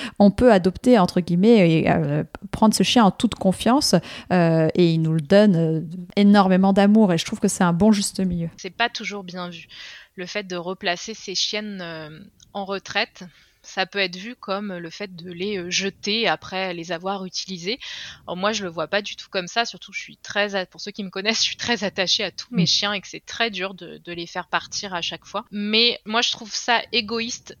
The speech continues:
Speaker 2: de les, de les garder en élevage si c'est pour qu'elles restent, par exemple, en chenil jusqu'à, euh, leurs quinze, seize ans ou dix-sept ans. Suivant, c'est les conditions de vie.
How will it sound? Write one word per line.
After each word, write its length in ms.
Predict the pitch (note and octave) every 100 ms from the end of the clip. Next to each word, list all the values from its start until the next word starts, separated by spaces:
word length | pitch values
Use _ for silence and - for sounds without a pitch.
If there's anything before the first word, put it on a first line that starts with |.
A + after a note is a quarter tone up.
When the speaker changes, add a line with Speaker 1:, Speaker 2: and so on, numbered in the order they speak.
| -
Speaker 2:
de 160 | F#3 G3
les, 400 | F#3 F3 E3+ E3
de 140 | F3+
les 160 | F3 F3
garder 480 | F3+ F#3+ F3+ A3 G#3+
en 140 | F#3
élevage 540 | F3+ F3 F3 A#3+ A#3+ -
si 480 | - - A#3+ A#3+ C4 -
c'est 180 | - G3
pour 160 | G3+
qu'elles 180 | - F#3+
restent, 300 | F#3 A3 -
par 120 | F#3
exemple, 400 | F3 F3 G#3 G#3
en 60 | F3+
chenil 460 | - F#3+ F3+ G#3+
jusqu'à, 640 | G3+ F3 - F3+ F#3+ G3 E3+
euh, 60 |
leurs 220 | E3 D#3+
quinze, 280 | - F3+ F#3
seize 340 | - F3 E3 E3+
ans 240 | F#3 F#3
ou 20 |
dix-sept 460 | E3+ - - D3 -
ans. 80 | A#3+
Suivant, 380 | - - C4 C4+
c'est 320 | D4+ - G#3+
les 120 | G3+ G3+
conditions 500 | B3 B3 C4 - A3
de 80 |
vie. 280 | G3+ F#3 A#3+